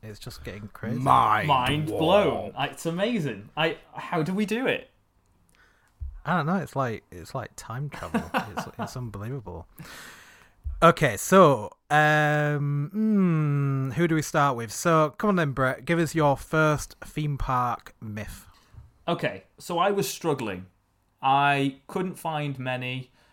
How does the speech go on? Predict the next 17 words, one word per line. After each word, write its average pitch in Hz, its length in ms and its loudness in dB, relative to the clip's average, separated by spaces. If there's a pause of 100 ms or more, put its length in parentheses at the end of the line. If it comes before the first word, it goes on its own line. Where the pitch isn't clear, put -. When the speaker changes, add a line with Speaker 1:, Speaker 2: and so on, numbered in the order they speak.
(220)
Speaker 3:
Um, 117 300 -2
I've 120 100 -10
been 127 160 -8
working 147 320 -2
quite 135 260 -4
a 117 60 -6
lot. 113 320 -4 (240)
And 139 140 -2
then 143 240 -2 (280)
literally 180 640 -4
last 156 320 -4
night, 135 360 -4 (580)
someone 160 920 -4 (380)
commented 120 720 -6 (260)
a 127 60 -12
thing 160 380 -6 (140)
about 110 420 -6